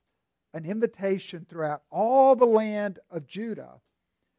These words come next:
to those who would be considered worthy to come to the Passover,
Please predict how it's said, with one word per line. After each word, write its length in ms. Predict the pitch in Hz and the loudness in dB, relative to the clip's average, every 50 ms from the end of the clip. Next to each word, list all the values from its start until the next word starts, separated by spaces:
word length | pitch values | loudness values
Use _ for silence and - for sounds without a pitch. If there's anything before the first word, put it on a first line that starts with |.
| _ _ | _ _
to 100 | - 220 | -8 -2
those 540 | 196 233 262 285 294 294 294 294 285 214 - | 2 4 6 6 4 4 2 -2 -6 -10 -10
who 340 | - 240 247 247 240 240 233 | -8 -8 -8 -6 -8 -8 -6
would 200 | 202 208 214 165 | -4 -4 -4 -4
be 160 | 196 220 220 | -4 -4 -6
considered 640 | - _ 196 185 175 - - 208 185 185 175 156 _ _ | -6 _ -12 -14 -12 -8 -6 -2 -2 -2 -2 -4 _ _
worthy 760 | - 143 135 170 202 226 254 269 262 202 165 160 139 131 123 _ | -20 -14 -10 -8 -6 -6 -4 -4 -4 -4 -6 -6 -8 -8 -14 _
to 100 | - 139 | -20 -20
come 360 | - _ - 208 226 240 240 | -20 _ -10 -8 -8 -8 -8
to 80 | 214 170 | -10 -12
the 80 | 147 143 | -14 -14
Passover, 800 | - 156 135 131 127 - - 131 127 127 120 123 127 120 123 | -12 -12 -12 -12 -12 -14 -16 -16 -16 -16 -18 -20 -20 -20 -20